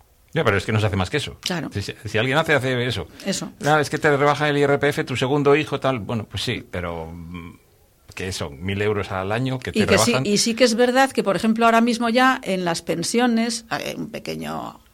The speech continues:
Speaker 2: aporte no es gran cosa, pero bueno, sí que es cierto que en función de los hijos que has tenido, que se supone que te has tenido que dedicar a ellos y tal, tienes como,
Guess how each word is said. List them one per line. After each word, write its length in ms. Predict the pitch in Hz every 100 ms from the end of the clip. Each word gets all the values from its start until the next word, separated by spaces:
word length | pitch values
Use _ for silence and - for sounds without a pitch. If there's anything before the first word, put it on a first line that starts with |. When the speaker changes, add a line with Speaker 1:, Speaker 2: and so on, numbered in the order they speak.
| - - -
Speaker 2:
aporte 460 | 175 170 180 175 160
no 100 | 165
es 80 |
gran 220 | 165 160 160
cosa, 240 | 247 220
pero 120 | 160
bueno, 200 | 180 170
sí 100 | 143
que 80 | 175
es 80 | 180
cierto 260 | 208 220
que 220 | 208 175 - - -
en 100 | 170
función 240 | 170 196
de 60 | 196
los 160 | 196
hijos 180 | 202 196
que 80 | 202
has 120 | 196
tenido, 360 | 190 185 202 180
que 100 | 185
se 60 | 156
supone 280 | 156 175 175
que 100 | 156
te 60 |
has 80 | 185
tenido 220 | 190 180
que 60 | 180
dedicar 280 | 180 175 180
a 60 |
ellos 160 | 185 175
y 20 |
tal, 160 | 190 214 - -
tienes 280 | - 170 180
como, 520 | 185 170 165 160 -